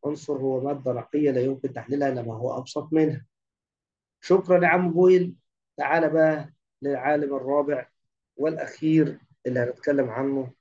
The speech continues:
النهاردة سريعًا، وهو الإنجليزي جون دالتون. دالتون عمل إيه؟ هل رفض فكرة بويل ولا كمل عليها؟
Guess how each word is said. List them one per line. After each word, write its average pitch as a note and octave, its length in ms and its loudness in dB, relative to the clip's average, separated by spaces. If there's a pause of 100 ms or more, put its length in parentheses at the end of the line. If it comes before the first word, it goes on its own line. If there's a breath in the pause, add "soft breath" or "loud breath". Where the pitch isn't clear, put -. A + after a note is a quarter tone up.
(120)
النهاردة B2 540 -4 (840)
سريعًا، C#3+ 500 -4 (960)
وهو D#3+ 520 4 (100)
الإنجليزي C#3 800 -4 (120)
جون C#3+ 340 0
دالتون. A#2+ 400 -4 (1900)
دالتون G#3+ 480 2
عمل D#3+ 340 2
إيه؟ A2+ 600 -6 (680)
هل G3 200 0
رفض A3+ 480 -2
فكرة G#3 320 -8
بويل G3 400 -4
ولا C3 280 -4
كمل B2+ 420 -6
عليها؟ A2 680 -12